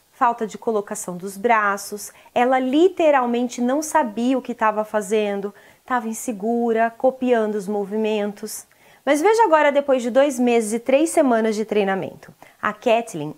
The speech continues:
é uma nova mulher. Agora dá pra ver uma bailarina com braços bem colocados,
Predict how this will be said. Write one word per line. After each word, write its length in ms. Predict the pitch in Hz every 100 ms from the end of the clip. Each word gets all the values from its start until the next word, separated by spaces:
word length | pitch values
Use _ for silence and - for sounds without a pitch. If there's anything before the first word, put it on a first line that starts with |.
| -
é 140 | 226
uma 200 | 254 311
nova 480 | 339 254 214 214 214
mulher. 540 | 220 277 247 151 - _ _ - -
Agora 600 | - 202 196 233 254 180 151
dá 200 | 180 208
pra 240 | - 240
ver 260 | 196 233 226
uma 220 | 226 220
bailarina 1000 | 196 233 254 302 320 320 254 202 190 185 - _ _
com 200 | 320 311
braços 600 | 262 262 254 247 226 202
bem 180 | 185 196
colocados, 1000 | 196 190 202 - 214 196 180 185 196 -